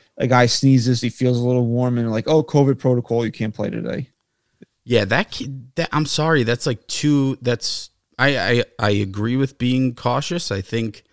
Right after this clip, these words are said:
Speaker 2: that there should be protocols in place, but I think that the,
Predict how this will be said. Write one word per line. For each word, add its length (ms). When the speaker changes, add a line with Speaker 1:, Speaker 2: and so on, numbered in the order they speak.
Speaker 2:
that 540
there 140
should 260
be 120
protocols 500
in 80
place, 320
but 480
I 140
think 540
that 460
the, 500